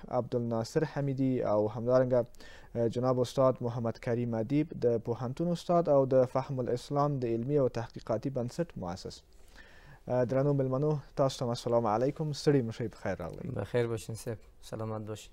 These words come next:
Speaker 2: تشکر از شما
Speaker 1: تشکر،
Speaker 2: و تشکر
Speaker 1: سلامت
Speaker 2: از همه
Speaker 1: باشین.
Speaker 2: بیننده‌هایتان.
Speaker 1: خوشحال هستیم که شما را با خود داریم در استودیو.
Speaker 2: همچنین.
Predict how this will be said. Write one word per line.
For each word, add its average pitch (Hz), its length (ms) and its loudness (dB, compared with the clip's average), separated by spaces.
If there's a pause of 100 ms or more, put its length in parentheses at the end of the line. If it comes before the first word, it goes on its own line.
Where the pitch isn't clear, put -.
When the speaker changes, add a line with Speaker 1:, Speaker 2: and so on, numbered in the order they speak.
(120)
Speaker 2:
تشکر 113 380 -10
از 104 100 -4
شما 107 100 -8
Speaker 1:
تشکر، 110 140 -4
Speaker 2:
و 107 240 -2
تشکر - 0 -
Speaker 1:
سلامت 101 460 0
Speaker 2:
از 92 60 -6
همه 98 100 -4
Speaker 1:
باشین. 104 200 -6
Speaker 2:
بیننده‌هایتان. 104 440 -6 (340)
Speaker 1:
خوشحال 135 420 6
هستیم 117 280 4
که 107 80 -8
شما 110 260 0
را 104 80 2
با 98 140 0
خود 98 180 -8
داریم 107 280 -2
در 98 60 -6
استودیو. 107 360 -8
Speaker 2:
همچنین. 95 200 -12